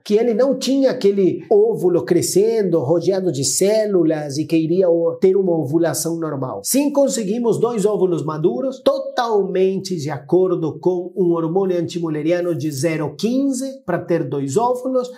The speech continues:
mas eu também fiquei um pouco chateado porque consegui fo-, óvulos muito imaturos. Faremos outra captação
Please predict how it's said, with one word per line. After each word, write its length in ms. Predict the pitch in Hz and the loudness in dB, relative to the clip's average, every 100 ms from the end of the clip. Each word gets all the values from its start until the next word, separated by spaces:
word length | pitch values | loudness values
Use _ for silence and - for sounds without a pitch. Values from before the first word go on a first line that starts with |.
| - - - | -20 -20 -4
mas 360 | 240 262 247 - _ | -2 0 -2 -10 _
eu 180 | - 254 | -2 0
também 400 | 240 202 180 214 | 0 0 2 0
fiquei 320 | 208 202 202 | -2 2 2
um 120 | 196 170 | 2 0
pouco 240 | 180 175 | 0 -2
chateado 600 | - 185 196 185 185 185 | -4 -2 -2 -2 -2 -2
porque 340 | 165 - 165 165 | -2 0 -2 0
consegui 800 | 233 247 196 - 214 185 247 233 | -2 -2 -2 -2 -2 -2 -6 -4
fo-, 320 | 226 185 - | -6 -6 2
óvulos 720 | 214 208 202 208 214 202 202 | 4 4 0 -2 0 0 0
muito 520 | 165 180 254 262 208 233 | -2 2 2 0 -2 -6
imaturos. 600 | 220 196 151 127 - - | -6 -6 -8 -10 -12 -4
Faremos 360 | 202 233 294 277 | 0 2 2 -2
outra 240 | 277 226 | -2 -4
captação 800 | 214 190 - 143 - 196 208 | -6 -6 -6 -6 -4 -2 -2